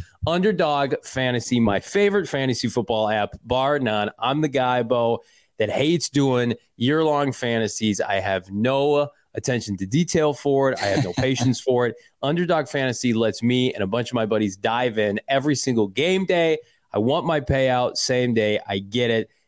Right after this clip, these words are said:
Speaker 1: It's been fantastic. My personal experience, you can do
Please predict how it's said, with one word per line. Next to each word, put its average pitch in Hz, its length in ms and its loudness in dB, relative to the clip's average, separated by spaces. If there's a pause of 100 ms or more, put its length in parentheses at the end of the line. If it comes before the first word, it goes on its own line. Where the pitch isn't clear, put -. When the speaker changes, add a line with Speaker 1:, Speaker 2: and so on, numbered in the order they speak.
Speaker 1:
It's - 140 -10
been 110 200 -2
fantastic. 120 760 -2
My 113 180 0
personal 117 380 -2
experience, 113 560 -2
you 104 60 -4
can 101 120 -4
do 95 200 -2